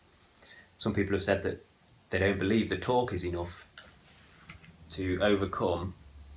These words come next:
they don't believe the torque is enough to overcome the friction in the gimbal set here and here, this, this movement here. However, in the experiment I did demonstrate using a turntable that I was manually spinning.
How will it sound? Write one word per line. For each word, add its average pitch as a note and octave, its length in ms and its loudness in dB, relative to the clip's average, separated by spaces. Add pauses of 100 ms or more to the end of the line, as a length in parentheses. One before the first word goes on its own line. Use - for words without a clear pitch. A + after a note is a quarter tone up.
(200)
they G#2 80 0
don't A2+ 100 4
believe A2+ 220 4
the A2 60 2
torque G2 440 4
is G2 140 -4
enough G2 480 0 (180)
to G#2+ 100 0
overcome G2 320 0
the F#2+ 80 -2
friction F2+ 580 -2 (260)
in F#2 120 -2
the F2+ 80 2
gimbal G2 320 4
set F2+ 260 0
here F#2 180 4
and F2+ 120 2
here, E2+ 300 0 (800)
this, - 300 -6
this - 400 -4 (120)
movement F2+ 400 0
here. F2+ 280 -2 (720)
However, F#2 340 6
in F#2+ 140 2
the F#2 100 2
experiment F#2+ 560 2
I F2+ 40 0
did G2 180 -4
demonstrate F#2 500 0
using F#2+ 220 0
a F2+ 80 -2
turntable F#2 800 2 (460)
that F2 120 -6
I F#2 60 6
was F2+ 220 2
manually G2 340 2
spinning. F2+ 520 0